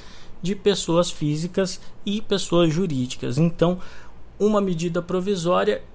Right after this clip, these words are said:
que, ou outro tipo de medida que vai de encontro às próprias leis brasileiras. E, além disso, existe a preocupação com a capacidade técnica do governo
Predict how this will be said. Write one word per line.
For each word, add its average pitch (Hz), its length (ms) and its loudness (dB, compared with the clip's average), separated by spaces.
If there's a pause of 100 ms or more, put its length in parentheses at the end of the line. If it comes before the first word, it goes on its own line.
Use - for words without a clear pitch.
(140)
que, 208 320 -4
ou 143 260 4 (140)
outro 156 540 2
tipo 139 320 -6
de 131 100 -4
medida 175 560 0 (100)
que 220 200 -6
vai 180 260 0
de 180 100 -4
encontro 180 540 -4
às 165 140 -2
próprias 180 640 0
leis 139 260 0
brasileiras. 143 800 -2 (920)
E, 254 180 6
além 190 360 4
disso, 175 540 0 (120)
existe 175 480 0
a 165 40 -2
preocupação 180 920 -2
com 160 280 -2
a 180 100 2
capacidade 135 800 -2
técnica 131 640 -2
do 131 180 -4
governo 127 720 -2